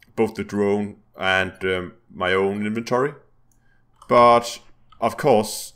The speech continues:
I forgot him, so he stayed home with a full inventory full of barrels. I actually think he still have them. Um, but I definitely have more than enough barrels right now. I'll just get those in there.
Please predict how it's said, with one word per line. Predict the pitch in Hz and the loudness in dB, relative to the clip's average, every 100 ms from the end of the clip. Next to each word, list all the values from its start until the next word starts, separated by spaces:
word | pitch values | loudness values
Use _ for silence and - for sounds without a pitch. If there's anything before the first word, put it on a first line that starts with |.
| - | 2
I | 110 104 101 | 6 6 6
forgot | 104 104 92 | 0 -2 -2
him, | 90 82 - | -2 -12 -18
so | - 73 | -10 -10
he | 90 | -10
stayed | 85 - 90 | -8 -4 -2
home | 120 135 117 117 | 2 2 0 -2
with | 104 101 | -2 -2
a | 95 | -8
full | - 101 | -8 -4
inventory | 95 98 95 90 | -4 -6 -6 -6
full | - 87 | -6 -10
of | - | -4
barrels. | 85 80 85 - - - | -4 -4 -12 -20 -20 -14
I | - | -12
actually | 98 | -10
think | 87 95 | -8 -8
he | 87 | -8
still | - 92 | -8 -8
have | - - 95 - | -10 -2 -2 -2
them. | - - _ _ _ - - - _ _ _ | -18 -20 _ _ _ -20 -20 -20 _ _ _
Um, | 90 85 85 - _ _ _ | -8 -8 -10 -18 _ _ _
but | - 196 | -2 2
I | |
definitely | 226 220 202 | 2 2 0
have | 190 - | 0 -2
more | 98 101 101 104 | -8 -2 0 2
than | 98 | 0
enough | 90 92 - | 0 -6 -4
barrels | 85 87 - | -4 -4 -6
right | 80 76 | -8 -8
now. | 92 - _ _ _ _ _ _ _ _ _ _ _ _ _ _ _ _ | -12 -12 _ _ _ _ _ _ _ _ _ _ _ _ _ _ _ _
I'll | 90 | -14
just | - - - | -12 -14 -10
get | 92 - - | -10 -10 -6
those | 92 87 | -6 -6
in | - 71 | -14 -14
there. | - 135 135 147 - | -2 0 0 -2 -10